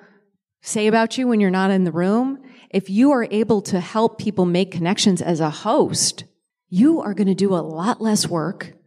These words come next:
You're gonna help a lot more people, and you are gonna watch something magically happen because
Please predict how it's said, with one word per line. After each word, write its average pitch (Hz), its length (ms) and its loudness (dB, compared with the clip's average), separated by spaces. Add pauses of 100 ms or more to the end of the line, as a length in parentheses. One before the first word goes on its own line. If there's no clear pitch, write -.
(460)
You're 190 140 2
gonna 190 140 0
help 190 340 -2
a 151 40 -6
lot 185 520 -2
more 214 220 2
people, 180 840 -4 (300)
and 202 200 2
you 240 160 2
are 240 100 -2
gonna 185 200 -4
watch 170 420 -2
something 180 460 0
magically 170 560 0
happen 170 880 -2 (540)
because 226 920 2